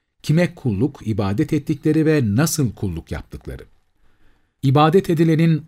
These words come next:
ortaksız olarak Allah olması, ibadetin sadece Resullerin gösterdiği şekilde olması. Yani tevhid ve sünnet.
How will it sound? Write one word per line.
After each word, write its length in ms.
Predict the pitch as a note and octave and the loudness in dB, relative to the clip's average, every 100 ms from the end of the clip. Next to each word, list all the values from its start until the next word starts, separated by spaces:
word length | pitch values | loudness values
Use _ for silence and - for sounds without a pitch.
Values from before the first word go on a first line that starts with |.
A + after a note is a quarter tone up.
| _ | _
ortaksız 600 | C#3 C#3 C#3+ C#3 - F#3+ | 2 4 2 0 0 0
olarak 460 | D#3+ C#3+ C#3 C3+ - | 2 4 2 0 -4
Allah 360 | A#2 A#2 B2+ A2 | -2 0 2 0
olması, 600 | D#2+ C#2 - - F3 G3 B2+ | -4 -8 -10 0 2 2 0
ibadetin 580 | B2 C3 C3 B2+ C#3 | 2 2 2 0 0
sadece 680 | B2+ D3 C#3 B2+ A2 C3 G#2 | 0 0 0 2 2 2 2
Resullerin 600 | F#2 A#2 C#3 C3+ C3+ F#3 | -2 -4 0 2 4 2
gösterdiği 580 | D3 C#3 - C3+ A2+ C3 | 2 2 0 0 2 0
şekilde 420 | - F#2 F#2+ E2+ | 0 -4 -4 -6
olması. 480 | E2 A#1+ B1+ - - - _ _ _ - | -6 -10 -14 -14 -16 -20 _ _ _ 0
Yani 440 | C#3+ C3+ B2+ A2+ - | 4 6 4 2 0
tevhid 440 | C3+ B2 - G3+ - | 2 2 2 0 0
ve 320 | C3 D3 D3 - | 2 2 0 -6
sünnet. 440 | - F#2 C2 - | -8 -6 -8 -16